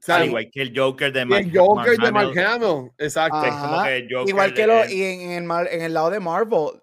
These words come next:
Speaker 3: X-Men series de los noventa, tú me perdonas,
Speaker 2: Ujú.
Speaker 3: eso es por siempre
Speaker 2: Que
Speaker 3: lo mejor
Speaker 2: regresa.
Speaker 3: X-Men que nos
Speaker 1: Que,
Speaker 3: han
Speaker 1: que
Speaker 3: dado.
Speaker 1: regresa ahora.
Speaker 2: Que regresan ahora los cabrones.
Speaker 1: Sí.
Speaker 3: Ajá,
Speaker 1: Pero,
Speaker 3: que regresa.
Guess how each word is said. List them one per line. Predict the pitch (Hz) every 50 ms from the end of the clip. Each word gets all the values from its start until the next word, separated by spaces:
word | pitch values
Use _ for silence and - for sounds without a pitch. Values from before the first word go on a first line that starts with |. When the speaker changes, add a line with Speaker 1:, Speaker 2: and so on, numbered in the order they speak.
| _
Speaker 3:
X-Men | - 147 165 165 - 196 196 196 190 180
series | - - 185 185 190 190 175
de | 175 180
los | 180 170
noventa, | 170 165 151 151 156 175 170 190 180 -
tú | 165
me | 160 170 170
perdonas, | - 165 151 147 151 151 147 143
Speaker 2:
Ujú. | -
Speaker 3:
eso | 175
es | 165
por | - - 165 151
siempre | - 160 156 151 139
Speaker 2:
Que | -
Speaker 3:
lo | - 160
mejor | 160 - 147 - 151
Speaker 2:
regresa. | 156
Speaker 3:
X-Men | 151 147 - 165 165 160
que | 156 160
nos | 147 151
Speaker 1:
Que, | 185 196
Speaker 3:
han | 190 165
Speaker 1:
que | 139
Speaker 3:
dado. | 180 180 175 170
Speaker 1:
regresa | 175 185 196 175 190 185 190
ahora. | 180 165 170 175 175 139 120 _ _ _ -
Speaker 2:
Que | 143 131
regresan | 131 131 120 113 113 120 127 - 165
ahora | 156 147 139 127 120 147 180 180 160
los | 135 123 -
cabrones. | - 110 104 113 160 180 151
Speaker 1:
Sí. | 165 151 131 _ -
Speaker 3:
Ajá, | 147 147 160 156 151 185 202
Speaker 1:
Pero, | 208 214 208
Speaker 3:
que | 208
regresa. | 175 170 156 151 151 135 127 135 143 139 127 120